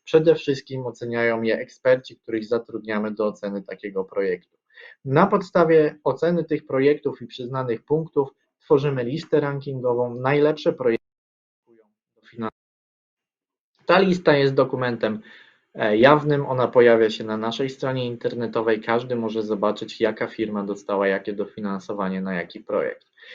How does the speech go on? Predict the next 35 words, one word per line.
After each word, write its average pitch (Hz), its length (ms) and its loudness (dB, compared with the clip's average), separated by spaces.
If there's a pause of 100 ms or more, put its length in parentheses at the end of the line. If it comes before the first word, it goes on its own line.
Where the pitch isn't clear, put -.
(160)
W - 60 -12
ślad 165 320 4
za 160 100 6
tą 151 180 2
listą 160 460 0
wyślemy 135 520 -4
do 110 140 -2
wybranych 117 540 -4
przedsiębiorców 113 840 -6 (280)
informację 120 680 -4
o 113 60 -2
tym, 117 180 -10
że 123 160 0
przyznaliśmy 113 800 -6
im 107 180 -8
dofinansowanie. 98 920 -8 (420)
I 170 60 -6
dopiero 170 340 4
w 175 100 -2
tym 208 180 -2
momencie 175 640 0 (240)
przedsiębiorca 147 880 -2 (200)
podejmuje 135 580 2
pierwsze 131 380 -4
zobowiązanie, 117 800 -4
ponieważ 120 460 -4
w - 80 -20
tym 175 160 0
momencie 127 480 -2
podpisuje 120 640 -4
umowę 107 360 -4
kredytu 104 460 -10
technologicznego 117 1000 -6
lub 101 180 -4
ekologicznego 120 920 -4